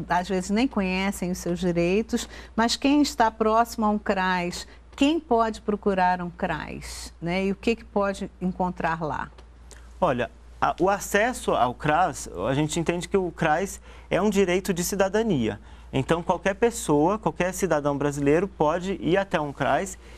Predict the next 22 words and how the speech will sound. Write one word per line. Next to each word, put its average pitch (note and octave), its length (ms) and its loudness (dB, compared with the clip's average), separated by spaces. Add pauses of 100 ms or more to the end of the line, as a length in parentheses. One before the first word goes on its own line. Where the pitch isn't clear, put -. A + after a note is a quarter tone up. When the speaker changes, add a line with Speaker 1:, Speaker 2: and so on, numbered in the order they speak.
Speaker 2:
e E3+ 140 4
requerer, F3+ 800 2 (340)
é, C#3 340 2 (580)
os D3 120 0
seus E3+ 160 4
direitos F3+ 520 2
em G3+ 80 2
termos F3+ 380 0
de D#3+ 100 2
benefícios E3+ 840 -2
e F#3 80 0
de F#3 140 2
serviços. F#3 680 -2 (480)
É, C3+ 540 2
e D#3+ 140 4
ele F#3 180 2 (180)
pode E3+ 280 2
ir - 20 -2
lá, G#2+ 280 2 (460)
tanto G#3 280 2
pra G3 180 0
cadastramento, D#3 880 0